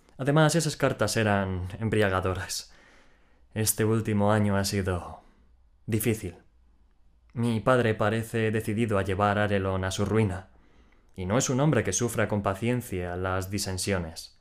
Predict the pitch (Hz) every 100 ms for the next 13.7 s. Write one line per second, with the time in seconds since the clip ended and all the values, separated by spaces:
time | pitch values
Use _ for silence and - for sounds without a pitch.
0 | - _ _ _ _ _ _ - - -
1 | - _ 104 92 90 87 90 - _ _
2 | _ _ - - 87 107 - 107 107 98
3 | 107 101 104 92 - 110 98 95 104 101
4 | 98 87 - 101 98 101 98 78 - -
5 | - _ _ _ _ _ _ 110 104 98
6 | 98 104 104 98 95 107 - 90 90 95
7 | 98 90 - - _ _ _ _ _ _
8 | _ _ - _ _ _ - 139 143 143
9 | 123 139 113 107 127 120 107 117 107 95
10 | - - _ _ _ _ - 87 80 -
11 | 104 101 110 107 101 - 98 98 95 92
12 | 107 104 - - 98 92 92 - 110 110
13 | 104 107 101 98 113 - -